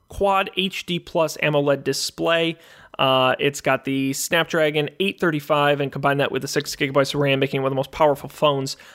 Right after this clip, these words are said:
on the market today. Uh, now, the Note has always really, get, uh, Samsung phones in general have been known a lot for their cameras. This phone will have dual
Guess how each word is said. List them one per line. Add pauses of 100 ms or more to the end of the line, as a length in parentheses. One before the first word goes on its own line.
(160)
on
the
market
today. (340)
Uh,
now,
the
Note
has
always (120)
really,
get,
uh,
Samsung
phones
in
general
have
been
known
a
lot
for
their
cameras.
This
phone
will
have
dual